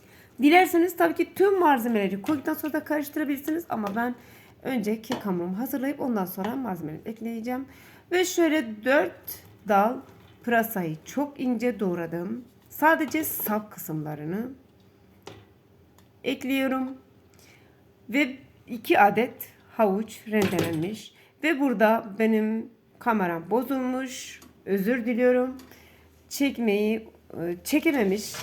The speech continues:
Aslında, e, bu videoyu paylaşıp paylaşmamakta da kararsız kaldım. Ama bu tarif kaçmaz dedim. Ve, e, sizinle paylaşmak istiyorum.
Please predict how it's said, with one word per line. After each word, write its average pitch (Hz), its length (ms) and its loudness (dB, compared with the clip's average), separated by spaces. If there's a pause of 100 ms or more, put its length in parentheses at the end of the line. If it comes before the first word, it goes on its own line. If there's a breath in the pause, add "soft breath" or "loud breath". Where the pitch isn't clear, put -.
(320)
Aslında, 233 480 0 (420 loud breath)
e, 185 180 0 (120)
bu 254 100 -4
videoyu 262 300 0 (140)
paylaşıp 214 540 0
paylaşmamakta 247 600 2
da 254 120 -4
kararsız 240 460 0
kaldım. 233 540 0
Ama 190 320 -2
bu 247 140 -8
tarif 226 380 2
kaçmaz 208 500 -4
dedim. 240 360 -2 (640 loud breath)
Ve, 226 340 2 (120)
e, 175 540 -4
sizinle 202 440 -2
paylaşmak 175 520 -2
istiyorum. 269 500 -2